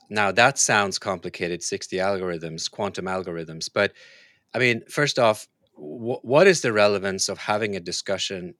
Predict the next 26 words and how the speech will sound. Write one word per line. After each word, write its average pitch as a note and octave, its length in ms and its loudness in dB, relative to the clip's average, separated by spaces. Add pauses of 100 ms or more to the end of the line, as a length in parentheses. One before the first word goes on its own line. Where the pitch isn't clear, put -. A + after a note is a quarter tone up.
right F#2+ 360 0
now F#2 260 -2
in E2+ 80 -6
twenty F2 300 -8
twenty F2 400 -8
about E2+ 320 -4
algorithms F#2 680 -4
when F#2 140 -6
presumably A2 640 -4
wouldn't G2+ 380 -4
many G#2 320 -2
of F#2+ 100 -2
them F2 160 -8
change? F2 460 -6 (100)
Or D#3 300 4
is G#2+ 240 -4
the G2+ 80 0
game G#2+ 300 0
actually G2 500 -2
a F#2 80 -8
little G2 200 -4
bit F#2+ 200 -8
like A2 200 0
in G2+ 80 -10
cryptography G2 640 -10
where F2 240 -6